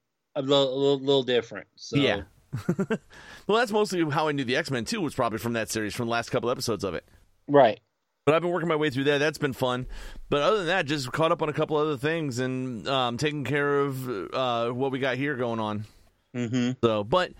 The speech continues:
Speaker 2: I know Miss Dawn's not here, but I know she sent along some stories. What's
Speaker 1: She
Speaker 2: going on in the
Speaker 1: did.
Speaker 2: rest of the
Speaker 1: She
Speaker 2: world out here?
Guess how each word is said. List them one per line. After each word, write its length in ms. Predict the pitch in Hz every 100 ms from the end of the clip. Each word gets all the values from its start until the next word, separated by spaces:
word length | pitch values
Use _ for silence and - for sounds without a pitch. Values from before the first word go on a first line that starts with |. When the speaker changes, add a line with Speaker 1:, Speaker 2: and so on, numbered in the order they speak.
| - - 143
Speaker 2:
I 120 | 165
know 220 | 202 214
Miss 200 | 180 226
Dawn's 260 | 190 196 175
not 160 | 202 165
here, 340 | 123 117 156 - - - - _ -
but 120 | 165
I 60 | 147
know 140 | 202
she 140 | 269 165
sent 160 | 151
along 220 | 135 127
some 100 | 104
stories. 540 | 98 151 117 - - - _ _ _ -
What's 180 | 151 196
Speaker 1:
She 80 |
Speaker 2:
going 120 | 254 233
on 80 |
in 40 | 156
the 40 | 131
Speaker 1:
did. 40 |
Speaker 2:
rest 160 | 104 -
of 60 | 165
the 60 |
Speaker 1:
She 40 | 170
Speaker 2:
world 160 | 196
out 140 | 117 107
here? 240 | 95